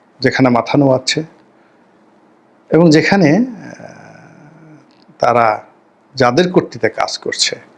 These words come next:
সেখানে রাষ্ট্রশক্তি কতটা নিরাপত্তা বোধ করছে, কমফোর্ট ফিল করছে এবং স্বাভাবিক অবস্থায় কাজ করছে, এটা দেখলেই বুঝতে পারবেন। কাজেই এরকম একটি অবস্থা যখন চলছে গত এক বছর ধরে, ঠিক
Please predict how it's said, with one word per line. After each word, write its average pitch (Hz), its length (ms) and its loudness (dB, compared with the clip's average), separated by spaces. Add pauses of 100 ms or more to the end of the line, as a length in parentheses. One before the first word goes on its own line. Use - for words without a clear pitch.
(600)
সেখানে 156 400 0
রাষ্ট্রশক্তি 131 720 0
কতটা 156 500 0 (160)
নিরাপত্তা 123 460 0
বোধ 123 160 2
করছে, - 380 -4
কমফোর্ট 131 500 0 (220)
ফিল 131 220 2
করছে - 340 -2 (960)
এবং 170 200 4 (260)
স্বাভাবিক 151 460 2
অবস্থায় 120 400 0
কাজ 107 220 -4
করছে, - 260 -8
এটা 143 120 0
দেখলেই 135 300 2
বুঝতে 113 300 -4
পারবেন। - 680 -10
কাজেই 170 340 4 (500)
এরকম 202 360 4
একটি 196 220 4
অবস্থা 143 340 2
যখন 143 240 2
চলছে - 500 2
গত 107 200 -6
এক 107 220 2
বছর - 380 -2
ধরে, - 260 -6 (800)
ঠিক 185 120 2